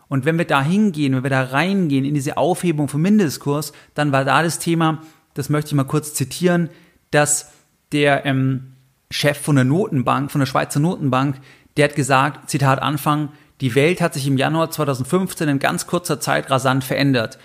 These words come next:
Der Euro hat gegenüber allen Währungen sehr stark verloren. Wir hatten vorher eine isolierte Frankenstärke und dann sind wir in eine allgemeine Euroschwäche übergegangen. Hätte man den Euro bei eins zwanzig belassen,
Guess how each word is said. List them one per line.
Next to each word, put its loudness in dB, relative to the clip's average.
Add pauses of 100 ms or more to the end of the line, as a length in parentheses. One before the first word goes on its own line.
(280)
Der 2
Euro 2
hat 0
gegenüber -2
allen 2
Währungen 2
sehr 0
stark 0
verloren. -2 (300)
Wir 2
hatten 0
vorher 0
eine 0
isolierte 0
Frankenstärke -2 (220)
und -2
dann 2
sind 2
wir 4
in 2
eine 0
allgemeine 0
Euroschwäche -2
übergegangen. 0 (240)
Hätte 0
man 4
den 0
Euro 2
bei 2
eins -2
zwanzig 0
belassen, 0